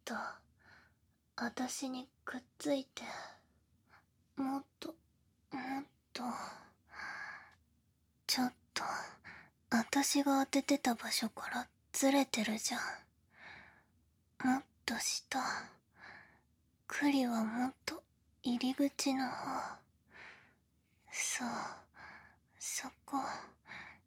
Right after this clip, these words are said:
いいよ。いい感じ。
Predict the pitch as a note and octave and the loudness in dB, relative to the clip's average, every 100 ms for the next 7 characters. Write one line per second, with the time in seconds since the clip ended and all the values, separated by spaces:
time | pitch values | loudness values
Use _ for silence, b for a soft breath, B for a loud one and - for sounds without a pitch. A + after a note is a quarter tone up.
0 | _ _ - C#4 C4 C4 A3+ A#3 B3 - | _ _ 2 4 4 -2 -6 -6 -6 -6
1 | - _ B B B B B _ _ _ | -10 _ B B B B B _ _ _
2 | - B3+ C4 - B3+ A#3+ B3+ - | -2 -2 -2 -2 0 0 0 -4